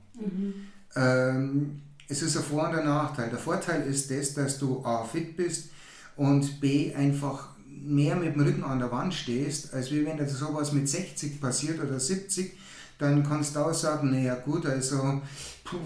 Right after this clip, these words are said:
Speaker 2: die zehn Jahre, fünfzehn Jahre, muss ich das eigentlich alles noch über mich
Speaker 1: Mhm.
Speaker 2: ergehen lassen? Muss ich die Schmerzen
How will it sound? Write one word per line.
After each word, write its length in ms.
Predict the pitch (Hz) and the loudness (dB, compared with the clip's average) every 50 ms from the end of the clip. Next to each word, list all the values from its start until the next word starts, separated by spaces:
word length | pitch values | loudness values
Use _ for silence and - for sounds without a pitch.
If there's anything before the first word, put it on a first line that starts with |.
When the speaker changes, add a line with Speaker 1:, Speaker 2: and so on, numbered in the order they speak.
| 143 - - - | -8 -10 -8 -2
Speaker 2:
die 140 | 147 147 143 | -2 0 0
zehn 300 | - - 147 147 151 143 | 2 4 6 6 6 6
Jahre, 340 | 143 139 - 147 156 160 147 | 6 6 6 4 4 2 0
fünfzehn 540 | 143 175 175 165 - - - 156 147 139 | 0 0 -2 -4 -4 -6 -2 2 2 2
Jahre, 240 | 139 135 135 139 143 139 127 | 4 2 0 0 2 2 4
muss 340 | 127 131 135 156 190 190 - | 4 4 4 4 2 2 0
ich 100 | 190 - | -2 -2
das 220 | 147 143 - - | -2 -4 -2 -2
eigentlich 380 | 135 131 131 135 131 127 - 113 | -2 -2 0 -2 -2 -4 -2 -2
alles 320 | 127 127 131 131 127 - | -2 0 0 -2 -2 0
noch 360 | 135 127 127 127 131 131 131 143 | 0 0 0 0 -2 -4 -2 -2
über 180 | 143 139 143 | 0 2 2
mich 160 | 139 - 143 | 4 4 4
Speaker 1:
Mhm. 60 | - 139 | 4 4
Speaker 2:
ergehen 340 | - - - 127 135 147 160 | 2 0 0 0 0 0 0
lassen? 460 | 160 131 123 123 - 131 123 120 127 | 0 0 -2 -2 0 0 0 0 0
Muss 220 | 147 170 175 170 | 0 -2 -2 -2
ich 100 | 165 156 | -4 -4
die 120 | 139 139 127 | -6 -6 -6
Schmerzen 600 | 131 135 120 113 117 - - - 127 113 - | -4 -4 -4 -4 -4 -6 -4 -6 -6 -8 -8